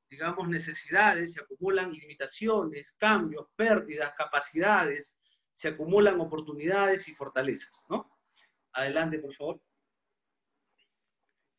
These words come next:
Entonces, tenemos que poner primero a la persona mayor en el escenario de la estigmatización, en el escenario de la mitificación. Se le mitifica a la persona mayor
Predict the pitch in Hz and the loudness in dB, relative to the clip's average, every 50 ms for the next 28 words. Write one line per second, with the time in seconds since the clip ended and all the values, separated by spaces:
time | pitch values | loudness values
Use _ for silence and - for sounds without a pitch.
0 | _ _ _ _ _ _ _ _ _ _ _ - _ _ _ _ _ _ _ _ | _ _ _ _ _ _ _ _ _ _ _ -20 _ _ _ _ _ _ _ _
1 | _ _ _ _ 165 160 156 208 220 214 240 233 220 - 190 196 226 262 233 - | _ _ _ _ -6 0 4 6 6 6 4 2 2 4 4 4 4 2 4 2
2 | 240 - - 190 190 208 220 226 226 - - _ _ _ _ _ _ _ _ 160 | 2 2 2 2 4 4 4 4 2 0 -8 _ _ _ _ _ _ _ _ -2
3 | 165 175 196 233 240 233 220 196 180 170 156 156 - - 226 226 220 208 180 170 | 2 2 4 4 4 6 4 4 4 2 -2 -4 0 0 2 4 4 4 4 4
4 | 185 208 254 - - _ _ _ _ _ _ _ _ _ _ _ _ _ _ _ | 6 4 4 4 2 _ _ _ _ _ _ _ _ _ _ _ _ _ _ _
5 | _ - _ _ _ _ _ _ _ 170 165 170 170 170 170 165 170 170 185 208 | _ -20 _ _ _ _ _ _ _ 2 4 6 6 6 6 4 4 4 6 6
6 | 220 220 220 208 196 170 165 165 - - 170 156 170 156 156 160 - 165 160 160 | 6 6 6 4 4 4 2 0 -2 -6 -6 -4 -4 -4 -4 -6 -8 -8 -6 -2
7 | 180 175 - - _ _ _ _ _ _ _ _ _ _ _ _ _ _ _ 160 | -2 -2 -2 -4 _ _ _ _ _ _ _ _ _ _ _ _ _ _ _ -4
8 | 165 160 170 170 165 165 165 165 170 175 165 170 180 220 240 247 240 226 214 185 | -2 0 -2 -2 -2 -2 0 0 0 0 0 0 4 4 6 6 6 6 4 6
9 | 165 160 165 196 220 226 214 - 214 - - 196 - 185 160 - - 208 208 214 | 4 4 4 4 4 4 4 0 -2 -2 -2 -6 -2 -2 -2 0 4 4 4 4
10 | - - _ _ _ _ _ _ _ _ _ _ - - 185 175 170 170 175 165 | 4 -4 _ _ _ _ _ _ _ _ _ _ -4 0 2 4 4 4 2 0
11 | 170 175 170 - - - - - 151 147 147 143 143 - 143 143 - 185 190 190 | -2 -6 -6 -6 -6 -6 0 0 2 2 2 0 -2 -2 -6 -6 -4 -2 -2 -2
12 | 185 175 156 156 170 190 208 208 202 | 0 0 0 2 2 2 2 2 -2